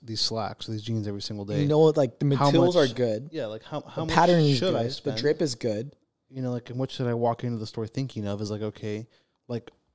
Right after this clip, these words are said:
Speaker 1: I know, you know, I wear, I've worn dress shoes every day consistently for a while.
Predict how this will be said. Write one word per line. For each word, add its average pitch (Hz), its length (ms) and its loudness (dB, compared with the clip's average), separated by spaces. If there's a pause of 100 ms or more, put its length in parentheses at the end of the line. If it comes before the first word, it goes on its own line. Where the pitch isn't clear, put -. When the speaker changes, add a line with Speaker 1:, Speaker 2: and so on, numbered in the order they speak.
(180)
Speaker 1:
I 123 140 -8
know, 113 440 -8
you 123 100 -20
know, 110 100 -14
I 110 140 -6
wear, 113 220 -2 (680)
I've 127 180 -4
worn 123 200 0
dress 117 220 0
shoes 110 240 -4
every 107 240 -2
day 104 160 -4
consistently 110 520 -10
for 107 180 -8
a 104 40 -6
while. 110 420 -4